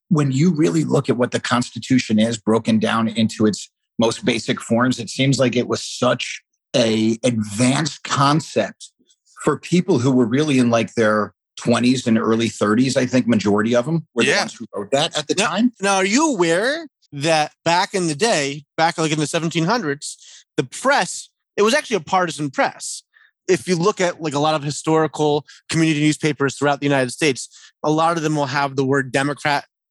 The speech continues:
Speaker 2: as part of the title or Republican, whatever. And this is because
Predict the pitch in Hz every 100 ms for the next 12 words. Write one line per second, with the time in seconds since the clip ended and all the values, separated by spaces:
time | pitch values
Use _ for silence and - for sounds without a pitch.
0 | - 151 - 165 156 131 175 185 110 117
1 | _ - - 151 147 139 - 143 147 147
2 | 143 165 160 139 - - - 170 170 180
3 | 160 143 147 208 180 151